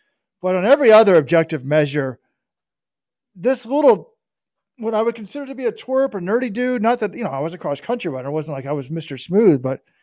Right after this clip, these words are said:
on every objective measure as of adult success, he's ahead of me. He's we both run internet businesses. His is slightly larger than mine. There's more page views, more revenue.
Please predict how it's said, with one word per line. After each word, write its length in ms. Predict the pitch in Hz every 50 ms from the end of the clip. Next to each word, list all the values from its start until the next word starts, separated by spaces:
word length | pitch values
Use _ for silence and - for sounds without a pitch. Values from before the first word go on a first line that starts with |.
| _ _ _ _ _ _ _ _ _ _ _ _ _ _
on 120 | - 170 190
every 220 | 233 262 262 269
objective 480 | 196 151 123 156 220 233 220 226 185 160
measure 540 | 165 175 202 254 254 208 175 160 175 170 170
as 180 | 175 175 160 156
of 80 | 147
adult 600 | 151 147 135 113 160 175 196 220 226 - - - _ _ _ _ _ _ _ _ _ _ _ _
success, 800 | _ - - 190 165 - - - - 190 285 294 202 160 - -
he's 180 | - 202 208
ahead 220 | 185 147 156 277 330
of 120 | 254 147
me. 260 | 135 139 - - _ _ _ _ _ _ _ _ _ _ _ _ _ _ _ _ _ _ _ _
He's 520 | _ - 147 156 160 160 139 120 - - _ _ _ _ _ _ _ _ _ _ _ _ _ _ _ _ _ _ _ - 165
we 60 | 147
both 260 | 117 156 165 156 -
run 120 | 180 180
internet 260 | 175 180 190 185 190 170
businesses. 560 | 185 185 180 202 185 - 208 208 190 - -
His 260 | - - 180 180 175
is 100 | 190 175
slightly 320 | - - 175 175 - 185
larger 320 | 170 156 151 143 135 135 135
than 120 | 113 135
mine. 240 | 135 131 123 123 123
There's 120 | 120 127
more 140 | 135 160 165
page 300 | 156 - 165 160 151 143
views, 360 | 156 160 156 160 156 139 139 - _ _ _ _ _ _ _ _ -
more 160 | 151 156 147
revenue. 800 | 135 143 147 160 143 160 165 156 160 160 156 160 160 160 151